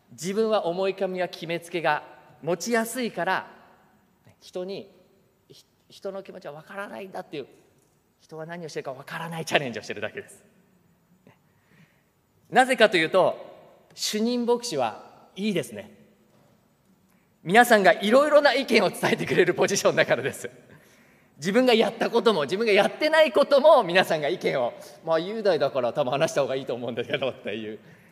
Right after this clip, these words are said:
ありがたい意見です。成長の機会しかないです。でも、冗談のように言ってますが、憐れみを持って、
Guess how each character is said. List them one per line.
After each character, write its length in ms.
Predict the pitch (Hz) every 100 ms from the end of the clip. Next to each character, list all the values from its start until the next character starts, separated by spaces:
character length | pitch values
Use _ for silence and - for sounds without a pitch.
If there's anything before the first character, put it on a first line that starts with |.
| _
あ 80 | -
り 80 | 143
が 100 | 147
た 80 | 131
い 80 | 117
意 40 |
見 120 | 107
で 80 | 90
す。 160 | - _ _ _ _ _ _ _ _ _ _
成 340 | - 196 202
長 220 | 196 185
の 140 | 175 170
機 180 | -
会 220 | 202 160 131
し 100 | -
か 160 | 175
な 100 | 135
い 60 | 113
で 60 | -
す。 240 | - - _ _ _ _ _ _ _ _ _ _ _ _ _ _ _ _ _ _ _ _ _ _ _ _ _ _ _ _ _ - _ _ _ _ _ _ 160
で 60 |
も、 80 | 147
冗 160 | 170 180
談 120 | 175
の 60 |
よ 80 | 135
う 20 |
に 60 | 107
言 40 |
っ 20 | 107
て 60 |
ま 100 | 110
す 100 | 107
が、 160 | 95 95 - _ _ _ _ _ _ _ _ _ _ _ _ _
憐 240 | 143 156 190
れ 120 | 190
み 120 | 190
を 80 | 180
持 100 | 170
っ 120 | -
て、 120 | -